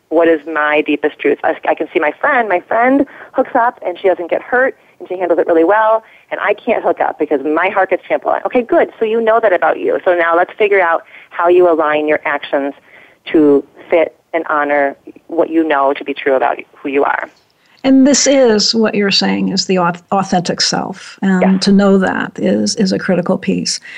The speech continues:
Speaker 1: Mm-hmm.
Speaker 2: Um, so is there just a, a brief story that you could share with us that might, uh
Speaker 1: So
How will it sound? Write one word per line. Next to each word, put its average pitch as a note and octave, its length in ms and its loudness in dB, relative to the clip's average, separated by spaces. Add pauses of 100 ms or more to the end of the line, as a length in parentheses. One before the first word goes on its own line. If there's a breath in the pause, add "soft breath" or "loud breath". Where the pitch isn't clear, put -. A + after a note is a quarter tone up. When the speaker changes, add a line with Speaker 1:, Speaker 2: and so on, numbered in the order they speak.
(200 loud breath)
Speaker 1:
Mm-hmm. - 200 -12
Speaker 2:
Um, A#3 480 0 (440)
so A#3+ 800 2 (420)
is B3+ 160 2
there A#3+ 120 4
just A#3+ 240 2
a, G#3+ 220 2
a G#3 40 2
brief A#3+ 280 2
story G#3 500 0
that G3+ 220 -2
you G#3 140 0
could G#3 200 -4
share G3+ 260 0
with - 240 -6
us - 220 -6
that - 100 -6
might, G3+ 460 -2
uh G#3 240 -6 (920)
Speaker 1:
So A#3 180 2